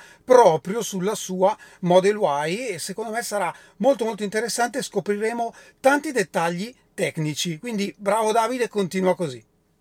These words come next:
Ora passiamo ai ringraziamenti, comincio con, eh, Ignazio che ha voluto supportare il canale, ci siamo sentiti via mail. Beh, ti ringrazio tantissimo per, eh, il tuo supporto.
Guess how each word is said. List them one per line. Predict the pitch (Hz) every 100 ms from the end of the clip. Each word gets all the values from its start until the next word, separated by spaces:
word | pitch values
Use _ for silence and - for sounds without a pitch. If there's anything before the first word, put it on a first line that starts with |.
| _ _ _ _ _
Ora | 240 233
passiamo | 180 202 - 208 196
ai | 190 190
ringraziamenti, | 185 190 196 - 226 277 269 254
comincio | 208 202 202 202 185
con, | 196 196 190
eh, | 190 185 190 -
Ignazio | 202 220 208 208 - 262
che | -
ha |
voluto | 170 190 185 175 - -
supportare | - - 180 202 185 208 190 170 170
il | 165
canale, | 208 202 202 208
ci | - 156
siamo | 190 180 165
sentiti | 175 170 165 190 185
via | 170 190
mail. | 202 196 196 196 208 220 208
Beh, | 190 175 - - -
ti | 202
ringrazio | 196 185 185 - 180
tantissimo | 185 165 175 - 185 170 165
per, | - 170 165 160
eh, | 165 160 160 160 - -
il | - 175
tuo | 185
supporto. | - 151 135 117 - -